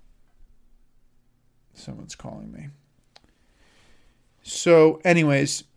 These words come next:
just do your due diligence there, please. And, um, sorry, that was someone from the production team.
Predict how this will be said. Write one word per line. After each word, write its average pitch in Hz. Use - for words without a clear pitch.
just -
do 170
your 165
due 143
diligence 135
there, 139
please. 139
And, 135
um, 135
sorry, -
that -
was 143
someone -
from -
the -
production 160
team. 135